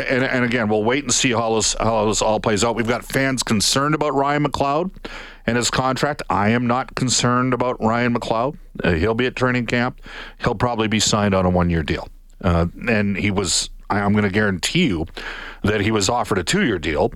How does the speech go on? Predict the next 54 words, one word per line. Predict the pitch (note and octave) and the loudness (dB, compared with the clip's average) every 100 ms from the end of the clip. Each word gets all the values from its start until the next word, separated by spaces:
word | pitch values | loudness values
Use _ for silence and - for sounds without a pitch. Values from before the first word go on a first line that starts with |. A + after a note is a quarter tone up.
| - | 0
uh, | F#2+ F#2 | 2 2
but, | F2+ G2+ - A2 | 2 -2 -2 -2
uh, | |
you | G#2 F#2 F#2+ | 0 0 0
know, | G2+ G#2+ | 0 0
he | A2+ | 0
takes | - A2 - | -2 0 0
a | |
one-year | G#2 G#2+ G#2 G2 | 2 2 2 2
deal | G2 G#2 G#2 | 2 2 2
and | F#2+ | 2
then | F#2 | 2
hopes | F2+ D#2+ | 0 0
to | - | -2
drive | F2 E2+ E2+ | 0 0 0
it | |
next | E2 D#2+ - | -2 -4 -4
year. | E2+ D2+ - - - - - - - - - - - | -4 -4 -10 -20 -20 -20 -20 -20 -20 -20 -20 -18 -6
I, | C#3 F3 G3+ | -2 0 0
um, | G3+ F3+ E3+ - - - - - | 2 2 0 -6 -20 -20 -12 -2
Brendan, | D#3+ F#3 E3+ D#3 | 0 0 0 -2
this | D3 - | -2 0
morning, | F3 G#3 B2 C3 | 0 2 2 2
before | C#3 C#3 D3 | 0 0 2
I | C#3+ | 2
raced | A#2+ G2 A2+ F#3 - - | 0 0 0 0 -4 -2
into | D#3 D3 C#3 | -2 0 0
the | A#2+ | 0
meetings, | A#2+ C#3+ A#2 F#2+ | 0 0 0 0
and | A2+ | 0
man, | A#2+ D3+ | 0 0
oh | C#3+ | 0
man, | B2+ A#2+ G#2 | 2 2 0
uh, | B2+ A#2 A#2 | 0 0 0
for | - | 0
everybody | C#3 D3 C#3 B2+ | 0 0 2 0
out | A#2 | 0
there, | B2+ | -2
just | G#2+ - - | 0 -2 0
a | |
reminder, | B2 A#2 A2+ A#2 | 2 2 2 0
the | G2+ | -2
kids | - C3+ A#2+ | -2 -2 2
are | A#2+ | 2
indeed | A2 G2 B2+ C3 | 0 0 0 0
back | B2 B2 B2 | -2 -2 0
in | G#2 | 0
school. | - - B2+ G#2 | 0 0 0 2
That | A2+ G#2+ | 0 0
has | A2 G2+ | 0 0
slowed | - - C3+ C#3 | 0 0 0 0
things | - B2+ A2+ F2+ | -2 -2 0 -2
down | A2+ A#2 A2 | 0 0 -2
considerably, | - G2 - - D#3 G#2+ E2+ A#2+ | -6 -8 -4 -2 0 0 -2 -4